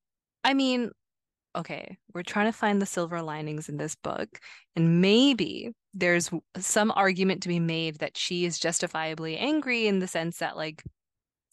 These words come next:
if you were, like, y-, you know, you hooked up with a guy, you really liked him and everything, and all of a sudden he starts, like, being kind of weird around you, you're gonna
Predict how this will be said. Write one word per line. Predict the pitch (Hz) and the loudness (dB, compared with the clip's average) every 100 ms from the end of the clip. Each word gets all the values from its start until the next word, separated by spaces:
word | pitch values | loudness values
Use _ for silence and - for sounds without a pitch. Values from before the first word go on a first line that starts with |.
| _ - - - _ _ _ _ | _ -20 -20 -20 _ _ _ _
if | 226 - | -4 -2
you | 202 208 208 | 2 4 4
were, | 202 190 180 | 4 4 4
like, | 175 165 - _ _ | 4 0 -4 _ _
y-, | - _ _ - | -20 _ _ -10
you | 170 165 | -4 0
know, | 156 - - - _ _ _ - | 0 -2 -8 -16 _ _ _ -6
you | 180 | -4
hooked | 175 - | -2 2
up | 285 294 | 2 2
with | 269 | 0
a | 240 | 0
guy, | 226 208 208 208 | 2 4 4 2
you | 190 | 0
really | 165 160 | -4 -6
liked | 165 214 269 - | -2 -2 -2 -6
him | 254 226 214 | -2 -2 0
and | 196 | -2
everything, | 214 240 185 | -4 -4 -4
and | 185 | -2
all | 202 | -2
of | |
a | |
sudden | 208 196 | -4 -4
he | 190 | -4
starts, | - 180 185 - 180 | -2 0 0 -4 -8
like, | 170 156 | -8 -8
being | 170 175 180 | -6 -4 -4
kind | 180 170 | -4 -6
of | 160 | -6
weird | 160 180 202 | -6 -2 -2
around | 156 147 151 156 | -2 -4 -4 -4
you, | 160 165 | -4 -6
you're | 175 220 277 | -2 0 4
gonna | 330 330 | 6 6